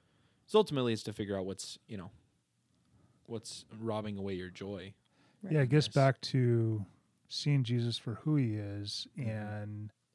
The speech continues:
Speaker 2: and the life and purpose he's, he's calling us to, the big picture.
Speaker 1: Yeah, and why I, you know, I think of this, especially this time of year, why do I expect this?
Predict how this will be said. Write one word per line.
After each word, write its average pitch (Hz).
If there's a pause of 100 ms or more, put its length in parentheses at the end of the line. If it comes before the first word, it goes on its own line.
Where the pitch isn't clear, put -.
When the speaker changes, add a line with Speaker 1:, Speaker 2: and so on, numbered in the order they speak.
(600)
Speaker 2:
and 107
the 107
life 113
and 117
purpose -
he's, 110 (180)
he's 117
calling 110
us 104
to, 104 (160)
the 127
big 117
picture. 110 (1700)
Speaker 1:
Yeah, 95 (120)
and 95
why 101 (340)
I, -
you 101
know, -
I 107
think 107
of 98 (200)
this, -
especially 131
this 107
time 98
of 95
year, 95
why 107
do 113
I 107
expect 104
this? 113